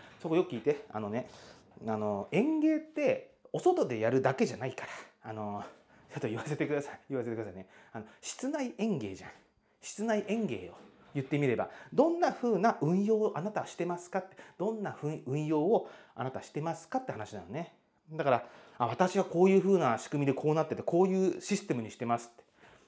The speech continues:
「三十度を超えればエルイーディーが消えて、えー、十五度を下回ればエルイーディーがつく」とかね。「もう自動にしてます」とか、「携帯で通知来ます」とか、それぐらいな、もうちょっとアイティーを駆使した、あの、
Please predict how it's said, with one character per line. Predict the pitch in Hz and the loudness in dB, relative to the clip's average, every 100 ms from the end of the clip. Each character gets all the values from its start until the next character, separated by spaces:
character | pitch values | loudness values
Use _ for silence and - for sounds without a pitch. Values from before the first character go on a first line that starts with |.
| - _ | -20 _
「三 | - 151 165 | -6 -4 2
十 | 196 | 4
度 | 151 | 4
を | 117 | 4
超 | 135 | 6
え | 147 | 8
れ | |
ば | 131 104 - | 8 6 4
エ | 127 | 2
ル | 131 | 2
イ | |
ー | 135 | 2
デ | 151 | 2
ィ | |
ー | |
が | 113 | 2
消 | 101 120 | -2 -4
え | 110 | -2
て、 | 113 107 - - - | -4 -6 -8 -20 -12
え | 117 113 110 | -4 -2 -2
ー、 | 107 | 0
十 | 147 156 | 2 4
五 | 175 | 4
度 | |
を | 131 | 2
下 | - 147 | 2 2
回 | 180 | 2
れ | |
ば | 127 | 2
エ | 107 | 0
ル | 127 | 0
イ | |
ー | |
デ | 127 | -2
ィ | |
ー | 98 | -6
が | |
つ | - | -6
く」 | - | -6
と | - | -4
か | 101 | -6
ね。 | 120 | -6
「も | 127 | -6
う | |
自 | 113 | -4
動 | 127 131 | -2 0
に | 135 | -2
し | |
て | 143 | -2
ま | 165 | -2
す」 | 185 | -2
と | - | -10
か、 | - | -4
「携 | 123 120 | -2 2
帯 | 147 | 2
で | 151 | 2
通 | 151 135 | 0 0
知 | 139 | -2
来 | 147 | -6
ま | 151 | -4
す」 | |
と | 120 | -4
か、 | 98 - - | -8 -10 -20
そ | - 214 | -2 2
れ | 247 | 2
ぐ | |
ら | 254 247 | 0 -2
い | |
な、 | 247 247 123 | -4 -4 0
も | 160 | 2
う | |
ち | - | 2
ょ | |
っ | 185 | 4
と | 120 | 6
ア | |
イ | 156 | 6
テ | 156 | 4
ィ | 180 | 2
ー | |
を | 131 | 2
駆 | 196 190 | -2 -4
使 | |
し | - | -4
た、 | 285 - - - _ - | -4 -4 -12 -20 _ -8
あ | 113 | -6
の、 | 107 107 | -4 -6